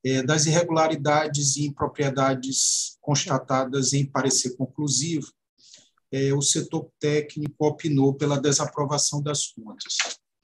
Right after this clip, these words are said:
As inconsistências e irregularidades foram as seguintes. Primeira, descumprimento do prazo de entrega de relatórios financeiros de campanha. Segunda, doações recebidas e gastos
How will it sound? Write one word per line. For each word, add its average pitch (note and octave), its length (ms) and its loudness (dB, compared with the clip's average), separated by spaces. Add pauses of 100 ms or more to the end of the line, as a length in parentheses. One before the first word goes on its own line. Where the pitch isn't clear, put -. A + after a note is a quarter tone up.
(340)
As B2+ 120 -2
inconsistências D3+ 1000 -2
e D3 80 2
irregularidades C#3 840 0
foram D3 240 -4
as C#3+ 140 0
seguintes. - 640 -4
Primeira, C#3+ 500 0 (680)
descumprimento D3+ 800 -2
do D3+ 100 -8
prazo C#3+ 320 -2
de C3+ 120 2
entrega C3 440 2
de A#2+ 120 -2
relatórios C3+ 580 0
financeiros C#3+ 640 0
de C3 120 -4
campanha. A2 600 -6
Segunda, D3+ 640 0 (480)
doações C#3 460 2
recebidas D#3 1040 -2
e D3+ 100 -4
gastos C#3 960 -2